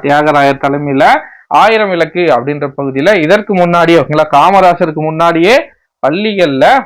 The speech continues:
உணவு வழங்கப்பட்டது. அதுக்கப்புறமா காமராசர் வராரு, அவருடைய ஆட்சி காலத்துல மதிய உணவு திட்டம் அறிமுகப்படுத்தப்படுது. அதுக்கப்புறமா என்ன ஆகுதுன்னு பார்த்தோம்னா, எம் ஜி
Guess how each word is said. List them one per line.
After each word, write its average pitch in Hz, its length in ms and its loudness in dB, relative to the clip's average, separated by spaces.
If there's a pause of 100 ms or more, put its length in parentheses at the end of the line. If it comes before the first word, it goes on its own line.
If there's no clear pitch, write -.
(100)
உணவு 156 300 -2
வழங்கப்பட்டது. 131 680 -4 (160)
அதுக்கப்புறமா 127 640 0 (480)
காமராசர் 147 600 2
வராரு, 147 260 4 (160)
அவருடைய 214 400 4
ஆட்சி 180 240 -2
காலத்துல 151 460 -2
மதிய 147 260 -6
உணவு 151 240 -8
திட்டம் 170 260 -2 (220)
அறிமுகப்படுத்தப்படுது. 147 960 0 (520)
அதுக்கப்புறமா 214 760 2 (120)
என்ன 185 180 -2
ஆகுதுன்னு 165 340 -2
பார்த்தோம்னா, 135 340 0 (1080)
எம் 180 160 -4
ஜி 202 60 0